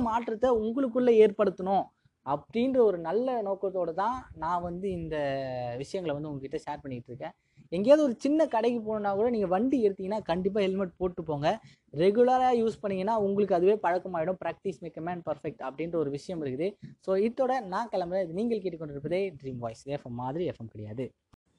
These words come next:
ஹாய் மக்களே, நீங்கள் கேட்டுக்கொண்டிருப்பதே பொட்ரா தம்பி பிரேக் ஷோல நான் உங்கள் யுவராஜ் பேசிக்கிட்டு இருக்கேன். இந்த அழகான காலை வேளையில எல்லாரும் வந்து ஒரு குட் மார்னிங் தேவைப்படுது, ஒரு பூஸ்டப்பான மார்னிங் தேவைப்படுது. அதுக்காக சில பேர்லாம் சில விஷயங்கள்லாம் பண்ணுறீங்க. என்னன்னா பார்த்தீங்கன்னா, சில பேர் வந்து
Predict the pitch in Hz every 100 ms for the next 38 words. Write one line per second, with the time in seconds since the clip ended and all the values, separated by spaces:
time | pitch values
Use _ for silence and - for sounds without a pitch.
0 | _ - - - - 285 311 285 277 294
1 | 285 254 254 269 269 233 247 226 226 220
2 | 233 262 262 - 233 262 320 339 294 269
3 | 240 247 233 220 220 262 233 285 269 240
4 | 226 220 - 214 233 226 240 180 _ _
5 | 220 247 254 277 247 247 247 226 226 233
6 | 220 220 226 240 220 208 233 202 170 196
7 | 247 196 208 220 196 185 175 202 175 160
8 | 254 294 247 247 226 185 180 160 165 151
9 | 151 226 - - 175 240 226 247 247 220
10 | 196 202 233 196 185 180 226 208 196 202
11 | 180 175 160 147 151 214 - _ 214 320
12 | 311 302 254 233 220 240 240 226 214 220
13 | 208 202